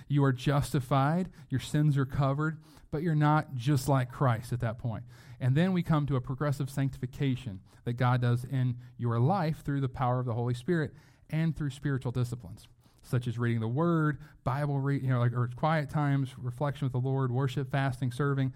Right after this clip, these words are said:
different things. Those spiritual disciplines are the key in continuing to move forward in sanctification. Uh, and they help you walk through this.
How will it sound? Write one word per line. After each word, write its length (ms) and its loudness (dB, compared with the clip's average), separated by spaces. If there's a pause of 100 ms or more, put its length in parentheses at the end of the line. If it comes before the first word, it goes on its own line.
(300)
different 240 -2
things. 180 0
Those 160 0
spiritual 440 0
disciplines 540 -2
are 80 0
the 100 -2
key 520 -2 (340)
in 120 -2
continuing 380 0
to 60 2
move 200 0
forward 420 -2
in 60 -4
sanctification. 840 -4 (800)
Uh, 200 0
and 140 2
they 80 2
help 320 0
you 220 -2 (180)
walk 460 0
through 300 0
this. 400 -10